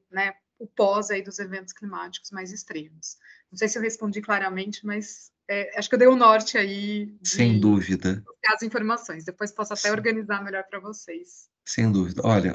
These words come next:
Speaker 2: pelo adiantado da hora, a professora Zoraide Pessoa já chegou para a próxima palestra, que eu agradeço muito já a presença. Eh, diretora Ângela, só mais uma perguntinha, assim, muito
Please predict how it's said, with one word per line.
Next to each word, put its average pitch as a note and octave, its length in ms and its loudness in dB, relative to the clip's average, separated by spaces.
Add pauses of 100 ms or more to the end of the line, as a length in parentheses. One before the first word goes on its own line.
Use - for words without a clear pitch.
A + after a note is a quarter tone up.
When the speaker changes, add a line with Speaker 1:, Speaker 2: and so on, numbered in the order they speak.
Speaker 2:
pelo B2 240 4
adiantado A2 420 4
da F#2 160 4
hora, G#2 160 6
a G2 40 -2
professora G2 520 0
Zoraide F#2+ 400 2
Pessoa F#2+ 340 0
já F2 120 0
chegou F2+ 400 0
para F2+ 180 2
a - 20 0
próxima F#2 340 -2
palestra, G2+ 480 2
que - 120 -2
eu G2 40 6
agradeço F#2 460 0
muito F#2 240 2
já F#2 240 4 (320)
a G2+ 120 2
presença. G#2 640 2 (340)
Eh, - 560 -2 (240)
diretora A2 400 4
Ângela, G2+ 460 2
só - 260 0
mais C3+ 240 2
uma G#2+ 180 2
perguntinha, F#2+ 640 0
assim, G#2 260 0
muito A2 640 4